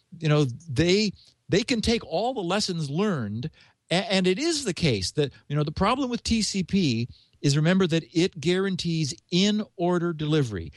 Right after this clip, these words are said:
The exact sequence in which you put things into your end is guaranteed to come out the other end. Well, that means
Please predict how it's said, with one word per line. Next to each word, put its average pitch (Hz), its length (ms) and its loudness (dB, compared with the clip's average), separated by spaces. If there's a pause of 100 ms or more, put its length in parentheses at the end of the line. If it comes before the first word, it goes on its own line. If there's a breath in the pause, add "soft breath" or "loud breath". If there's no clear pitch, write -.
(260 loud breath)
The 131 60 2
exact 139 540 0
sequence 143 720 -2 (200 loud breath)
in 151 160 2
which 170 220 2
you 156 80 0
put 185 300 0
things 180 320 2
into 190 480 0
your 170 340 0
end 113 380 -2 (320 soft breath)
is 127 120 -2
guaranteed 185 640 0
to 170 80 -4
come 151 240 0
out 151 120 -2
the 175 120 0
other 202 260 2
end. 78 300 -4 (480 soft breath)
Well, 117 80 0
that 185 160 2
means 180 560 0